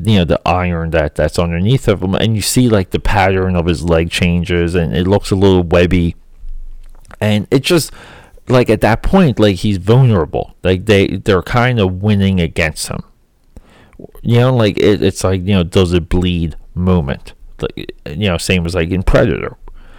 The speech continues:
And then he dies shortly after. See, though, you know, like, there's not a solid payoff. It's really not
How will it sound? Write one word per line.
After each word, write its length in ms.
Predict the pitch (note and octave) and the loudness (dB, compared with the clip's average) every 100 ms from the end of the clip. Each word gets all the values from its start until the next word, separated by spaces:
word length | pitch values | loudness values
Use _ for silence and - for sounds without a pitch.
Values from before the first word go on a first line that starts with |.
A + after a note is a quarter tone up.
| - - - - | -20 -20 -20 -10
And 160 | - B2 | -2 2
then 280 | A#2 A2+ G#2 - | 4 2 0 -4
he 180 | A#2+ | -2
dies 420 | A2+ F#2+ F2+ F2+ F#2+ | -2 0 0 0 -2
shortly 560 | - D#2+ E2 C#2+ C#2 | -2 -4 -4 -4 -4
after. 380 | C#2 - - G1+ - - | -6 -10 -14 -14 -16 -8
See, 340 | - A#2 - - - - _ _ _ _ - | 0 0 0 -10 -20 -20 _ _ _ _ -20
though, 440 | - B2+ A2 B2+ | -12 -4 2 4
you 340 | C#3+ - A2+ D3+ | 2 0 0 2
know, 120 | D3 | 2
like, 200 | A#2+ G#2+ | 0 0
there's 260 | A2+ G#2 G2+ | 0 0 0
not 300 | A2 A#2 - | -2 -2 -2
a 160 | F#2+ F2+ | -2 -2
solid 580 | - - D#2+ D#2 D#2+ C#2 | -4 -6 -2 0 0 -2
payoff. 540 | - B2 B2 A#2+ - | 2 4 4 4 0
It's 200 | - - | -6 -6
really 560 | A2 G#2 G#2 D#3 F3+ D#3+ | -6 -2 2 4 4 2
not 400 | A2+ G2+ G#2 G2 | 2 2 0 -2